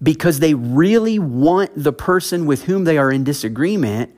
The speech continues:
to get what's coming to them. They really want their opponent or whoever they are arguing with to pay or to suffer in a particular way.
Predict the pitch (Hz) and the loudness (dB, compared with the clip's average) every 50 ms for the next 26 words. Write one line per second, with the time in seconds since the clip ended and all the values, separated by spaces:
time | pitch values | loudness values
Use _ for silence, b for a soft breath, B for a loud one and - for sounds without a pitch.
0 | b b b b b b b b - - 135 113 107 117 139 156 - - - 135 | b b b b b b b b -6 -4 -4 -2 0 0 0 0 0 -2 -4 -2
1 | 135 135 - - - - 202 208 175 139 110 95 82 78 - - - - _ _ | -2 -2 -2 -4 -4 -4 -2 0 0 0 -2 -4 -6 -8 -10 -14 -16 -20 _ _
2 | _ _ _ _ _ _ _ _ _ _ _ _ _ _ _ _ _ _ _ _ | _ _ _ _ _ _ _ _ _ _ _ _ _ _ _ _ _ _ _ _
3 | - 123 120 117 143 170 208 233 214 156 139 156 175 170 - - 143 147 147 135 | -4 -2 0 2 2 2 2 2 0 2 2 2 2 2 0 0 2 2 2 2
4 | - 120 113 - - 202 190 143 107 110 147 - - 127 120 113 - 131 127 - | 0 -2 -4 -2 0 0 0 0 0 -2 -4 -6 -4 -4 -4 -4 -2 -4 -4 -2
5 | - 139 151 175 180 160 160 156 143 135 - 139 160 170 151 139 120 110 104 107 | -2 -2 0 0 2 2 2 2 2 2 2 0 0 0 0 -2 -2 -2 -2 -4
6 | 113 - - - - 139 123 113 - B B B B B _ - - - 240 233 | -6 -8 -12 -8 -4 -4 -2 -2 -4 B B B B B _ -12 -8 -6 -4 -4
7 | - - - - 76 78 b b b b b - 123 120 113 - - 120 104 98 | -4 -6 -8 -10 -14 -16 b b b b b -2 -2 -2 -2 -2 -4 -6 -6 -6
8 | b b b b - - - - 247 254 - - 60 50 50 - - _ _ - | b b b b -14 -8 -4 -2 -2 -2 -2 -6 -8 -10 -10 -14 -20 _ _ -4
9 | 135 131 143 139 - 143 135 - - 95 - - 98 101 110 127 156 160 - 78 | -2 -2 -2 -2 -2 -6 -6 -4 -6 -8 -8 -6 -6 -6 -4 -2 -4 -4 -4 -6
10 | 78 110 | -12 -18